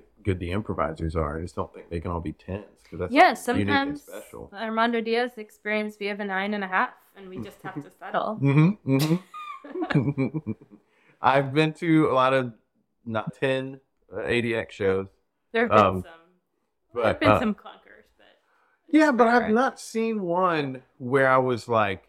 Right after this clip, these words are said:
Speaker 1: "That was not good. That was a bad show." Sometimes the vibe can be off, though, you know, like, for
Speaker 2: Mm-hmm.
Speaker 1: any, any group, like, the vibe can just be off, and it just doesn't hit like it normally does. And that can make it feel like it's lower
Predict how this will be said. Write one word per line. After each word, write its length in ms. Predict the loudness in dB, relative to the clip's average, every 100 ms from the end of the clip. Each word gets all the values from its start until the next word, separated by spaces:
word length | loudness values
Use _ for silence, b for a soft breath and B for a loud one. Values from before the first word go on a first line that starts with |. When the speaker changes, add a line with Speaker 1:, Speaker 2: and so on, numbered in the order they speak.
| _
Speaker 1:
"That 200 | -6 -4
was 140 | -4 -8 -12 _ -14
not 260 | -12 -12
good. 200 | -10 -8
That 120 | -6 -6
was 120 | -6
a 80 | -8
bad 420 | -6 -6 -8 -10
show." 300 | -12 -12 -12 -16 _ _ _ _ _ -2
Sometimes 380 | 2 4 4 2
the 60 |
vibe 360 | 2 4 4 0
can 160 | -6 -6
be 160 | -4
off, 240 | -6 -6 -6
though, 260 | -4 -4 -6
you 120 | -6
know, 160 | -4 -2
like, 200 | -2 -2
for 100 | -4
Speaker 2:
Mm-hmm. 120 | -4
Speaker 1:
any, 160 | -4 -8 0
any 240 | 2 2
group, 340 | 0 -4 -6 -8 _ _ _ 0
like, 260 | 0 0
the 80 | -4
vibe 320 | 2 2 2
can 140 | -4 -10
just 240 | -10 -8
be 140 | -2 0
off, 280 | 0 -2 -8 _
and 120 | -8
it 120 | -6 -4
just 220 | -4 -2
doesn't 300 | -2 -2 -8 _
hit 240 | 0 0 0
like 200 | -6 -4
it 100 | -2
normally 460 | 0 2 2 -2 -4
does. 260 | -6 -6 -12 _ _ _ -6
And 160 | 2
that 240 | 6 4 2
can 120 | -2
make 200 | -2 -2
it 120 | -6
feel 260 | -4 0 0
like 220 | 0 -4
it's 160 | -10 -10
lower 800 | -2 2 4 4 4 2 -2